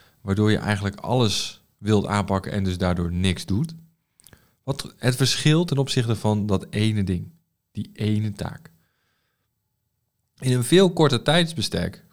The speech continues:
kom je veel verder. Dus als je focust op één ding, dat voor een periode doet, en dan weer het volgende punt aanpakt, volledig op focus en weer verder gaat.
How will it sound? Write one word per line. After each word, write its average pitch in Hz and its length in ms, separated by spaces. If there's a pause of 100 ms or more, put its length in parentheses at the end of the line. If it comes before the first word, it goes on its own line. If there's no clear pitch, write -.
kom 143 160
je 127 100
veel 139 300
verder. - 480 (800)
Dus 123 220
als 135 300
je 98 300 (380)
focust 190 460
op - 140
één 90 240
ding, 87 280 (520)
dat 101 300
voor 98 160
een 92 80
periode 87 420
doet, 101 280 (920)
en 113 180
dan 123 200
weer 110 200
het 104 160
volgende 151 440
punt 82 320
aanpakt, 98 640 (300)
volledig 113 520
op 82 80
focus 82 380
en 110 240
weer 92 160
verder 131 260
gaat. - 300